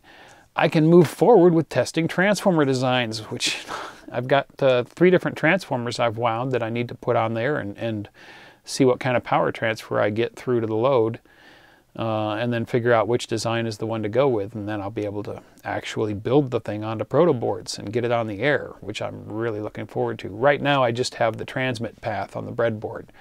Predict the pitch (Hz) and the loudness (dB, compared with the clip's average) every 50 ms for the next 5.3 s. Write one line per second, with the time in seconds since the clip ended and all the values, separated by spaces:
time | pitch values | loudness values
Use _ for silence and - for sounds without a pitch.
0 | - - - - - - - - _ - - 123 110 - - - 110 107 107 107 | -20 -20 -20 -20 -20 -20 -20 -20 _ -4 -4 -4 -4 -4 -4 -4 -2 -2 -2 -2
1 | - 110 110 104 107 107 104 110 107 117 117 117 117 113 110 113 110 107 101 95 | -2 -2 -4 -2 0 0 0 0 0 -2 -2 -2 -2 -2 -2 -2 -2 -2 -4 -6
2 | - - 127 123 - 117 - - 123 120 110 - 117 - - 117 113 107 107 110 | -2 -2 -2 -2 -2 -6 -4 -2 -2 -2 -2 -4 -6 -4 -4 -4 -2 -2 -4 -4
3 | 110 110 107 107 107 104 98 - - - - - - 120 113 113 117 - - 127 | -6 -6 -6 -6 -8 -8 -10 -10 -12 -12 -8 -4 -2 -2 -2 -2 -6 -6 -4 -2
4 | 120 110 110 110 113 110 - - - - 117 - - 120 117 113 107 - - - | -2 0 0 0 -2 -2 -4 -6 -8 -8 -8 -6 -4 -4 -2 -2 -4 -6 -4 -4
5 | 120 120 110 98 98 | -2 -2 -2 -2 -4